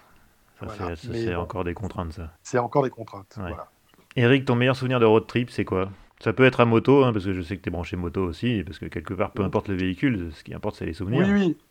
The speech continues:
Speaker 2: Mon road trip que j'ai fait, euh, c'était, euh, dans une autre vie, donc, euh, quand j'étais diplomate, et je suis, j'ai fait, euh, je suis parti de Kiev, on est allé dans les Carpates, et à l'époque, j'avais un, j'avais un Suzuki Vitara, un G L X.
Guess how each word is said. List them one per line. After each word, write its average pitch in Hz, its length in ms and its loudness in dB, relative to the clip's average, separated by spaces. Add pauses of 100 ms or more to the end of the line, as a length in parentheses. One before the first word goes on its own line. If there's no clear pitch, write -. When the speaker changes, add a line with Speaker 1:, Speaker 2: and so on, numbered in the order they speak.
(400)
Speaker 2:
Mon 131 160 4
road 131 220 8
trip - 240 -6
que 160 100 -6
j'ai 143 160 -4
fait, 180 400 -4
euh, 120 920 -6
c'était, 151 600 -2
euh, 120 300 2 (680)
dans 120 140 0
une 131 200 -2
autre - 220 -4 (200)
vie, 143 220 2
donc, 156 300 0
euh, 120 120 4
quand 127 220 -4
j'étais 131 240 -6
diplomate, 135 580 0
et 127 80 0
je 117 140 -6
suis, 127 280 -8
j'ai 120 140 -6
fait, 151 260 2
euh, 117 160 4 (440)
je - 80 -20
suis - 100 -20
parti 151 240 -4
de 139 100 -4
Kiev, 175 380 -2
on 139 80 -4
est 127 160 -6
allé 139 140 -2
dans 139 100 -4
les 123 100 -4
Carpates, - 600 0 (580)
et 120 400 -4
à 123 60 -2
l'époque, 123 400 -8
j'avais 127 280 -4
un, 123 760 -8
j'avais 117 340 -4
un 120 100 -4
Suzuki 180 520 0
Vitara, 151 420 6
un 151 100 4
G 143 120 0
L 139 100 -2
X. - 340 -14